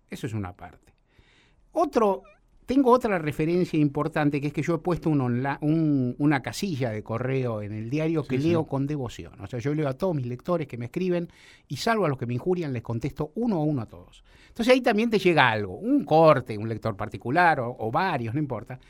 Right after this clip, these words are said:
Speaker 1: llega algo. Si cometí algún error, que siempre cometés, algún error de fe, me pongo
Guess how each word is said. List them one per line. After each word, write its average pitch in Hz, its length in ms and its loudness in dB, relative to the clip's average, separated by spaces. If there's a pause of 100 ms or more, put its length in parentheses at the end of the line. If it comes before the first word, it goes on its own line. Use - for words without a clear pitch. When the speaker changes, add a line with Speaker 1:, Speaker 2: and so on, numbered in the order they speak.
(260)
Speaker 1:
llega 113 320 -4
algo. - 280 -20 (400)
Si - 180 -10
cometí 208 360 -2
algún 180 320 -4
error, 110 480 -10
que - 80 -16
siempre 104 300 -10
cometés, 95 560 -20 (480)
algún 135 220 -4
error 117 280 -8
de 98 140 -16
fe, 143 220 -10
me 120 120 -4
pongo 139 480 -8